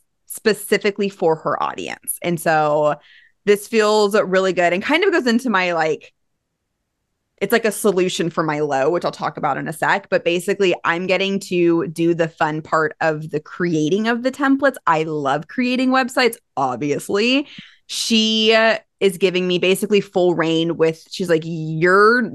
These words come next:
really knowledgeable in this. Like, I don't even feel like I have to, like, keep a pulse on it, but I do,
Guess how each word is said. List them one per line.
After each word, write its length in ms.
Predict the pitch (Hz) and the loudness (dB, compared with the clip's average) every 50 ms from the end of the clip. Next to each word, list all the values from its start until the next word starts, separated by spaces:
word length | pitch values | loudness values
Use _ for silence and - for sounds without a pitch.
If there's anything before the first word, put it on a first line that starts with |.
| 151 | -6
really 240 | 151 175 185 175 170 | -2 0 2 2 2
knowledgeable 560 | 156 151 143 139 151 - 208 190 214 226 240 | 2 0 2 2 0 0 0 2 4 4 4
in 100 | 247 254 | 4 4
this. 180 | 254 285 285 285 233 | 2 0 0 0 -2
Like, 120 | 185 - - | -4 -2 0
I 80 | 160 165 | 0 0
don't 100 | 180 185 | 0 -2
even 160 | 185 185 175 | -2 -4 -6
feel 140 | 160 170 165 | -2 0 0
like 140 | 165 160 165 | 0 2 0
I 80 | 156 | 0
have 240 | 160 160 147 151 - | 0 0 -2 -2 -2
to, 80 | - 156 | -4 -2
like, 340 | 156 151 151 151 - - _ _ _ _ _ _ _ _ _ _ _ _ _ _ _ _ - | 0 0 0 0 -2 -6 _ _ _ _ _ _ _ _ _ _ _ _ _ _ _ _ -4
keep 180 | - 208 180 190 | -2 0 0 0
a 60 | 170 | 0
pulse 360 | - - - 156 151 - - | -2 -2 2 2 2 2 2
on 220 | 247 226 247 262 277 | 2 2 4 4 4
it, 280 | 294 311 311 - - | 2 2 0 -2 0
but 120 | 185 180 180 | 0 0 2
I 80 | 180 | 2
do, 580 | 180 160 - 185 180 175 175 175 175 175 170 165 | 0 -2 -4 -2 2 2 4 4 4 4 2 0